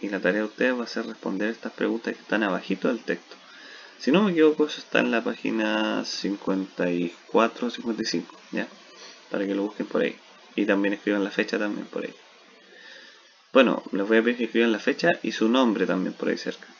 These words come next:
Ya que después, como me mandan la foto de esto, necesito tener su nombre por ahí para después, cuando junte todas la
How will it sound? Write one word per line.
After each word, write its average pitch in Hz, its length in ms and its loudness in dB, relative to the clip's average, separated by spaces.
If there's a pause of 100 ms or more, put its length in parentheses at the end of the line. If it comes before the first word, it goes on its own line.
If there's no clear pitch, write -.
(140)
Ya 101 160 0
que 104 140 4
después, 101 300 0
como 107 280 0
me 92 60 0
mandan 107 320 0
la 120 60 -4
foto 127 260 0
de 135 120 2
esto, - 360 -4
necesito 113 480 2
tener 110 260 0
su - 140 -6
nombre 117 240 0
por 117 140 0
ahí 123 100 0
para 113 220 -2
después, 110 400 -2
cuando 104 260 -2
junte 113 320 -4
todas 120 240 0
la 120 460 -4